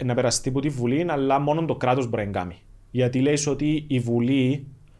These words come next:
ε, στο σύνολο της, δεν μπορεί να αυξήσει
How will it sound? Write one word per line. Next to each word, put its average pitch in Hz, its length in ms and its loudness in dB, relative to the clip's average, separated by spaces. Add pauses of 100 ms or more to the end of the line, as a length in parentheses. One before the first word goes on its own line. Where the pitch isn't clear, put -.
(220)
ε, 117 220 -6
στο - 180 -4
σύνολο 131 440 0
της, 120 280 -2 (260)
δεν 135 180 -2
μπορεί 160 320 2
να 131 440 -2 (300)
αυξήσει 120 1160 0